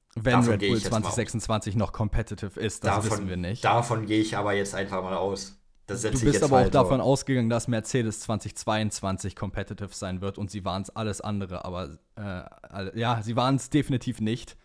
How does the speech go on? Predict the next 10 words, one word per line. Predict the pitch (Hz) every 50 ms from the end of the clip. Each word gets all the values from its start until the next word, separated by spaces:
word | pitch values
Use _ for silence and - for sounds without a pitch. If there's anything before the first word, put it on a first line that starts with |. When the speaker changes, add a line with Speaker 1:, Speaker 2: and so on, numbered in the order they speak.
| - -
Speaker 1:
Jetzt | - - -
habe | 85 78
ich | 78 -
einen | 95
kurzen | 85 - 90 - - -
Versprecher | 98 90 - - 85 98 92
drin | 90 87 90
gehabt. | 85 82 98 - - - - - - - - - - - - -
Ähm, | - 101 101 101 95 98 101 - -
weil | 98 110 139 143 131